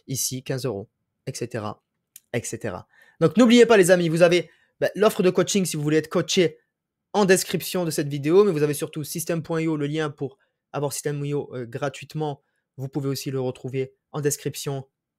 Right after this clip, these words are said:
et commentaire de cette vidéo. Et si vous le souhaitez, vous pouvez bien sûr partager cette vidéo à un maximum de monde pour les aider à commencer l'affiliation via système point I O. En tout cas, s'ils ont des questions, n'hésitez pas à leur partager, c'est important.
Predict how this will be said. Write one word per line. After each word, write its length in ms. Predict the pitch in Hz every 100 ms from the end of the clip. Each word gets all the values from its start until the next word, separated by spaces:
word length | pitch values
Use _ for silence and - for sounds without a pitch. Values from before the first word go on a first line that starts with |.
| _ _ -
et 100 | 190
commentaire 320 | 175 156 147
de 60 | 135
cette 180 | 127
vidéo. 480 | 117 107 101 104 - _ _ - -
Et 720 | 156 143 135 127 123 120 120
si 680 | 113 - - 160 160 147 139
vous 520 | 127 120 127 123 120 117
le 120 | 107
souhaitez, 440 | - 127 - 165
vous 100 | 147
pouvez 260 | - 123 113
bien 160 | 117
sûr 280 | 113 143 131 _ _ _ _
partager 360 | 202 - 185 170
cette 180 | 170 147
vidéo 220 | 147 160
à 80 | 143
un 80 | 135
maximum 480 | 160 165 160 156
de 80 | 151
monde 260 | 151 151 123 -
pour 160 | 214 220
les 160 | 196
aider 300 | 190 185 180 _ _ _ -
à 60 | 175
commencer 300 | 190 175 180
l'affiliation 460 | 160 160 160 170
via 180 | 151 143
système 380 | 139 143 151 135
point 180 | - 131
I 80 | 165
O. 60 |
En 100 | 196
tout 80 | -
cas, 100 | 143
s'ils 300 | - 143 135
ont 60 | 135
des 100 | 131
questions, 380 | 147 147 160
n'hésitez 260 | 143 120 127
pas 140 | -
à 20 | 135
leur 160 | 131
partager, 360 | - - 131 139
c'est 180 | - 127
important. 420 | 117 - 156